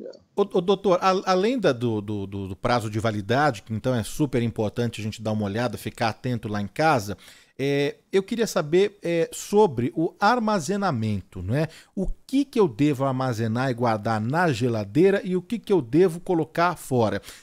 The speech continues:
Tem gente que, é, termina ali de, de, de cozinhar, termina o almoço, a janta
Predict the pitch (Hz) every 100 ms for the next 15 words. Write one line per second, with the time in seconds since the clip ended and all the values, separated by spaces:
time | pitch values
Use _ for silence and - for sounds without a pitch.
0 | - 226 214 247 - - 175 117 - -
1 | 151 131 - 196 175 214 165 139 131 113
2 | 101 107 101 104 113 90 95 151 147 123
3 | 110 120 101 92 151 160 - 98 92 180
4 | 170 -